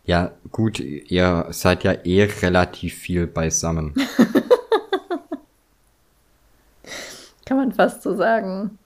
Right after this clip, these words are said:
Speaker 1: Ja, ich glaub, wenn, wenn der seinen Führerschein wieder hat, sieht das auch nochmal anders aus, aber der, der ist halt momentan auch recht abhängig von dir dann, ne?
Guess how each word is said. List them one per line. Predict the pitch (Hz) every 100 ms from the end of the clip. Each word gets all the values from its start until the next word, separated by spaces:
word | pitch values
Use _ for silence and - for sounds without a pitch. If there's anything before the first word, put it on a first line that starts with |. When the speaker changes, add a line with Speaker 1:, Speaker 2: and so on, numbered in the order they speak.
| _ _
Speaker 1:
Ja, | -
ich | 107 -
glaub, | 107 107 107
wenn, | 104 104
wenn | 101 98
der | 98
seinen | 101 95
Führerschein | - - 117 - 127 123
wieder | 120 110
hat, | 117 - -
sieht | - 113 104
das | -
auch | 98
nochmal | 113 95 90
anders | 95 110 104 -
aus, | 85 82
aber | 85 82 85 85
der, | - 90 87
der | 80
ist | 80 -
halt | 90
momentan | 87 87 85 90 92
auch | - -
recht | - -
abhängig | - 85 80
von | - 78
dir | 76 78
dann, | 71 76
ne? | 82